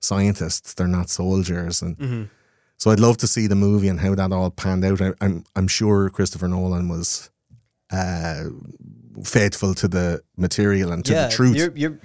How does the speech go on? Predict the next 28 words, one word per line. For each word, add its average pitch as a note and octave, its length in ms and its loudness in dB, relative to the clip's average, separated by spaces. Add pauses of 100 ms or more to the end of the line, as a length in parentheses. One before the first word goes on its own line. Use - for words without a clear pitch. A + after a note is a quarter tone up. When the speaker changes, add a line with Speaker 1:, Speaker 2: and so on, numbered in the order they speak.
(120)
Speaker 2:
yeah, D3 200 0
you're A#2+ 180 -8
right D#3 180 2
on G3 80 2
the D3 80 2
head. C3+ 220 -2 (100)
Like, A#2+ 140 -6
that's, C#3 320 0
that's B2+ 240 -4
a C3+ 80 -2
lot. B2+ 400 -2
Like, A#2+ 240 -8
they, C3+ 220 -2
they C3+ 180 -2
cover C3+ 600 0
all, B2 320 0
all B2+ 240 2
that A#2+ 280 -2
when A#2 200 -4
they A#2 300 -2 (340)
eventually B2 580 0
all A2 240 -2
start G#2+ 420 -8
working A2 240 -4
on G#2+ 80 -4
the G#2+ 60 -4
Manhattan A2 400 -6
Project. G#2+ 480 -4